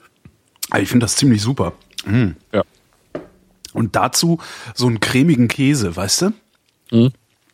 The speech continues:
Speaker 1: Warum hab ich keinen cremigen Käse? Warum stell ich mir nicht immer auch Käse hier hin?
Speaker 2: Ja.
Speaker 1: Ach, ü-, apropos Käse. Ähm, wir hatten doch, letzte Sendung hatten wir doch gesagt, hier, eigentlich wär's doch mal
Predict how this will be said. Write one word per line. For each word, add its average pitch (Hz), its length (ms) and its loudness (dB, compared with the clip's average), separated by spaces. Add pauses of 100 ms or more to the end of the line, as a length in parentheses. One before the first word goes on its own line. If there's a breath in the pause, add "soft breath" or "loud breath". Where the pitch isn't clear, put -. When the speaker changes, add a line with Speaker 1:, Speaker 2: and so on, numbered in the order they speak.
(2250)
Speaker 1:
Warum 123 260 2
hab 156 100 0
ich 175 120 -4
keinen 156 220 2
cremigen 165 380 0
Käse? 143 340 -2
Warum 120 220 2
stell 180 240 2
ich 196 120 0
mir 180 80 6
nicht 180 160 2
immer 180 180 2
auch - 160 -6
Käse 208 340 -2
hier 90 160 -2
hin? 85 260 -6 (880 loud breath)
Speaker 2:
Ja. - 100 2
Speaker 1:
Ach, 139 80 2
ü-, 240 120 2
apropos 175 400 2
Käse. 185 380 2 (320 loud breath)
Ähm, 123 320 2
wir 113 100 2
hatten 156 140 0
doch, 120 120 2
letzte 165 280 0
Sendung 151 320 4
hatten 127 120 -2
wir 117 60 0
doch 117 140 0
gesagt, 117 280 0
hier, 107 320 0
eigentlich 131 280 0
wär's 139 140 2
doch 143 100 0
mal 127 160 2